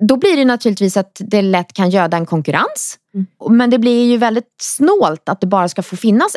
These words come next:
Speaker 1: en plats. En kvinnoplats.
Speaker 2: Men det är ju så det har sett ut
Speaker 1: Ja.
Speaker 2: historiskt, liksom. Så
Speaker 1: Mm.
Speaker 2: att det kan, det är ju inte så konstigt heller.
Speaker 1: Nej.
Speaker 2: Sen är det också så att vi,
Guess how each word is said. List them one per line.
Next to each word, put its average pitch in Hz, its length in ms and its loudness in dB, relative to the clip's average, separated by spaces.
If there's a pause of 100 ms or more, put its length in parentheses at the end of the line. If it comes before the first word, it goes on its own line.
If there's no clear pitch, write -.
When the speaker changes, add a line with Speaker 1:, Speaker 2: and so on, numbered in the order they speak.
Speaker 1:
en 160 260 -2
plats. - 560 -10 (600)
En 240 260 0
kvinnoplats. 214 800 -2 (220)
Speaker 2:
Men 208 100 0
det 196 60 6
är - 20 2
ju 202 60 0
så 202 180 2
det 190 80 4
har 185 60 2
sett 180 240 -2
ut 202 240 2
Speaker 1:
Ja. 214 160 4
Speaker 2:
historiskt, 214 460 0
liksom. 190 480 -2
Så - 160 -2
Speaker 1:
Mm. 165 120 -2
Speaker 2:
att - 60 -6 (100)
det 226 120 2
kan, 202 260 0
det 214 80 2
är 226 60 4
ju 226 80 4
inte 214 120 -2
så 196 80 -2
konstigt 196 480 -2
heller. 202 260 0
Speaker 1:
Nej. 139 200 -2 (340)
Speaker 2:
Sen 214 140 2
är 214 80 4
det 214 60 2
också 202 140 -8
så 214 120 0
att 185 120 -2
vi, 185 280 2